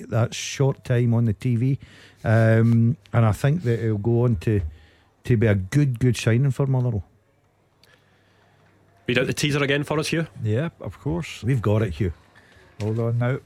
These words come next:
Speaker 3: Can you name the top five highest scoring Scots in the English Premier League, which, as you said, Andrew, started in
Speaker 2: nineteen ninety-two?
Speaker 3: So there you are.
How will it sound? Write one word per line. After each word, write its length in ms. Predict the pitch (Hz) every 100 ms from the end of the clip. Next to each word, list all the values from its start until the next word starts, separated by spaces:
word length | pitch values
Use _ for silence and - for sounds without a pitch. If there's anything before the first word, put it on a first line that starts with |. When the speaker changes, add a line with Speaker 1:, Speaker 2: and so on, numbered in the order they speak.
| _ _ _ _
Speaker 3:
Can 240 | - 170 196
you 100 | 208
name 280 | 160 160 151
the 80 |
top 320 | 123 139 135 -
five 480 | 135 120 113 120 - _
highest 640 | - 139 165 180 175 - - -
scoring 680 | - - 139 127 127 120 - -
Scots 720 | - - 156 123 - - - _ _ _ _
in 160 | 123 120
the 120 | 117
English 640 | - 160 160 143 143 127 - _
Premier 560 | - 131 123 123 117 107 - 104
League, 320 | 113 107 82 -
which, 260 | 120 -
as 100 | 104 90
you 100 | 123
said, 260 | 147 131
Andrew, 300 | 123 123 117
started 600 | 113 - 127 123 131 110 -
in 440 | 131 151 180 240 175
Speaker 2:
nineteen 300 | 107 101 110
ninety-two? 580 | 104 107 107 - 107 92 - - _ - - _
Speaker 3:
So 80 | -
there 160 | 113 120
you 160 | 110
are. 160 | 117 147